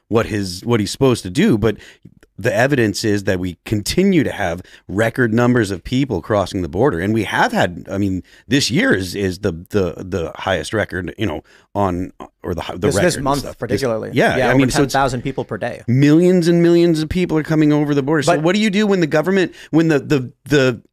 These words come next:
Speaker 1: executive won't enforce the laws, won't tell the, the, the guy that runs the border security to enforce the laws,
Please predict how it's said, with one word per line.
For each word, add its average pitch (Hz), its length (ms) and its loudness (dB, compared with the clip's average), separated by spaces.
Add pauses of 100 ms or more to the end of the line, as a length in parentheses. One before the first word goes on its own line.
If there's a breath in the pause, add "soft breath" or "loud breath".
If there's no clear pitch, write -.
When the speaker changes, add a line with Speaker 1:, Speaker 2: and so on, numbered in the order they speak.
Speaker 1:
executive 117 720 0 (240 loud breath)
won't 135 340 4
enforce 151 540 0
the 127 160 2
laws, 110 540 2
won't 127 240 2
tell 143 300 2
the, 120 420 2
the, 107 240 0 (180)
the 98 320 -2 (280)
guy 127 180 0
that 117 100 -2
runs 131 320 2
the 123 140 2
border 160 440 -2
security 135 540 0
to 143 160 -2
enforce 143 360 0
the 117 100 -4
laws, 127 380 2